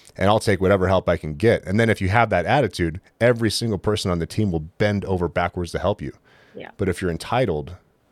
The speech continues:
Speaker 1: it's not gonna work out.
Speaker 2: Yeah.
Speaker 1: Just like another franchise prospect, we had a guy that we were talking to, we were thinking about letting in near one of the gyms that we have group ownership of, so we could test what it's like to have two gyms with different owners that are near each other. We've been hesitant to do that.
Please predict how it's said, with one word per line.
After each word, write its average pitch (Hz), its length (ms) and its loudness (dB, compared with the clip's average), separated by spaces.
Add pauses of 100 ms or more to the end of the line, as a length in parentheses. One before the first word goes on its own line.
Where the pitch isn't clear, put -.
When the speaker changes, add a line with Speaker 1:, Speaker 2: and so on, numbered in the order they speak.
(240)
Speaker 1:
it's - 160 -12
not 90 140 -2
gonna 85 140 -6
work 73 180 -6
out. - 280 -4 (540)
Speaker 2:
Yeah. 185 220 -6 (100)
Speaker 1:
Just 117 200 2
like 127 180 4
another 120 240 6
franchise 87 400 0
prospect, 78 480 -2
we 95 80 0
had 110 140 4
a 95 60 2
guy 95 440 4 (880)
that 104 100 4
we 104 60 2
were 90 100 4
talking 107 400 4
to, 98 360 2 (160)
we 98 80 4
were 95 80 4
thinking 113 300 0
about 95 220 2
letting 98 320 2
in 95 400 2 (140)
near 110 340 4
one 104 220 4
of 92 180 2
the 92 80 0
gyms 92 360 0
that 87 120 -2
we 98 140 0
have 90 240 0
group 92 240 -4
ownership 107 420 -2
of, 76 240 -2 (760)
so - 160 0
we 95 80 2
could 90 180 -4
test 110 260 2
what 95 120 -2
it's - 100 -4
like 95 160 2
to 92 80 0
have 85 160 0
two 101 200 -2
gyms 92 340 0
with 87 120 -4
different 90 300 -2
owners 90 300 2
that 78 100 0
are 73 80 -4
near 98 220 2
each 78 140 -4
other. 78 180 0
We've 80 120 -2
been 76 100 -6
hesitant 85 400 -4
to 73 60 -12
do 95 180 0
that. 73 240 -2